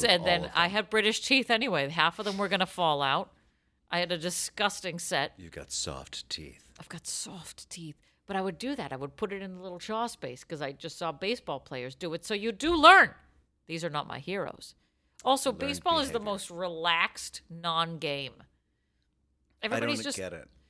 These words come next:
Speaker 1: I just don't get it. I, we've talked about this at length. I don't get it. I don't support it. I don't know how it's a national pastime.
Speaker 2: I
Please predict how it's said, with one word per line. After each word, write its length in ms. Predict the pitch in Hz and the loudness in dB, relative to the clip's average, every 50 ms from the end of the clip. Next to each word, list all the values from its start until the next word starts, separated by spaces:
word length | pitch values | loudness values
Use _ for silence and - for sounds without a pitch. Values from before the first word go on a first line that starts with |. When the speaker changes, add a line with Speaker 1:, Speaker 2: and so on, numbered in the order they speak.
| _ | _
Speaker 1:
I 60 | - 92 | -12 -10
just 240 | - 95 - - | -8 -8 -8 -8
don't 220 | - 92 82 78 - | -8 -8 -8 -8 -10
get 180 | - - - | -12 -14 -14
it. 120 | - 65 - - - - _ _ - | -14 -16 -18 -20 -20 -20 _ _ -12
I, 60 | 85 | -10
we've 240 | 90 85 87 85 - | -10 -8 -10 -10 -6
talked 260 | - 104 92 90 - | -2 -2 -2 -2 -2
about 200 | - 87 85 80 | -6 -8 -8 -8
this 160 | - - - - | -10 -12 -12 -12
at 100 | - - | -12 -12
length. 320 | - 80 76 76 - - - _ - - - _ _ - | -12 -12 -12 -14 -14 -18 -20 _ -20 -20 -20 _ _ -6
I 60 | - 95 | -6 -4
don't 200 | 85 82 82 - | -4 -4 -6 -6
get 200 | - 90 92 95 | -4 -4 -2 -2
it. 180 | 98 - - - _ _ - | -4 -6 -8 -16 _ _ -12
I 60 | 92 | -10
don't 240 | 87 85 82 82 80 | -8 -6 -8 -8 -8
support 420 | - - - - - 98 95 92 - | -10 -12 -12 -12 -8 -6 -4 -2 -2
it. 80 | - - 98 - - | -2 -2 -4 -6 -6
I 40 | 95 | -6
don't 160 | 87 87 87 | -8 -8 -10
know 80 | 87 | -10
how 140 | 82 87 87 | -12 -10 -10
it's 120 | 80 - - | -10 -10 -10
a 60 | 82 | -10
national 320 | 80 76 73 - - 80 - | -10 -10 -12 -12 -14 -16 -16
pastime. 320 | - - - - - - - - - | -16 -18 -16 -16 -16 -16 -12 -8 -6
Speaker 2:
I 80 | 254 | -6